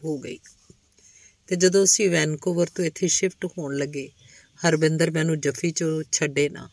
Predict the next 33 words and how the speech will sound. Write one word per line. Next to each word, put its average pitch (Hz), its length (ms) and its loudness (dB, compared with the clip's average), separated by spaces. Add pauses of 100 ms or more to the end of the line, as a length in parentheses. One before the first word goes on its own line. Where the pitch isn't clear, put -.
(480)
ਆਪ 170 200 6
ਵੀ 180 180 6
ਰੋਈ 165 220 4
ਜਾਵੇ, 156 300 2
ਮੈਨੂੰ 147 300 -2
ਵੀ 160 140 0
ਰਵਾਈ 143 300 -4
ਜਾਵੇ। 143 360 -12 (380)
ਮਰ 156 140 2
ਜਾਣੀ 156 280 0
ਬਹੁਤ 151 460 -4
ਪਿਆਰ 147 300 0
ਲੈ 135 200 -8
ਰਹੀ 135 140 -10
ਸੀ। - 240 -2 (520)
ਮੈਨੂੰ 165 280 2
ਇੱਥੇ 160 300 -2
ਆਈ 151 320 2
ਨੂੰ 156 200 -4
ਅੱਠ 143 100 -2
ਸਾਲ 156 300 0
ਹੋ 156 140 -4
ਚੱਲੇ 143 400 -6
ਆ। 156 100 -14 (560)
ਉਹਨੇ 175 200 2
ਹੁਣ 156 200 -2
ਤੱਕ 156 220 -2
ਸਹੇਲੀਆਂ 147 460 0
ਵਾਲਾ 151 240 -2
ਨਾਤਾ 143 360 -4
ਬਣਾਈ 151 300 -6
ਰੱਖਿਆ 120 380 -12
ਸੀ। - 260 -2